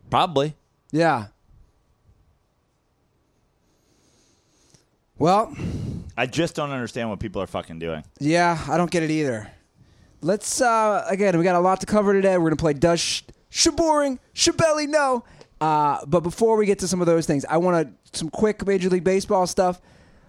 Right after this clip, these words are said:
Speaker 2: Bartolo Colon, this surprised me, actually. I guess it shouldn't because he's played so damn long, is now the winningest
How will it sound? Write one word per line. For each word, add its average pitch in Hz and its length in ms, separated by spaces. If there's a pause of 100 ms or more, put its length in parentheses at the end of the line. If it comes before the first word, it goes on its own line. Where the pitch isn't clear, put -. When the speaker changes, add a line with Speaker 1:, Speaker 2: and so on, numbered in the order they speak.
(140)
Speaker 2:
Bartolo 302 880
Colon, 233 680 (340)
this 233 200
surprised 156 640
me, 107 120
actually. 85 540 (340)
I 165 80
guess 240 180
it 185 80
shouldn't 175 360
because 131 220
he's 123 120
played 160 260
so 131 160
damn 120 240
long, 120 280 (300)
is 165 140
now 196 160
the 185 160
winningest 254 1000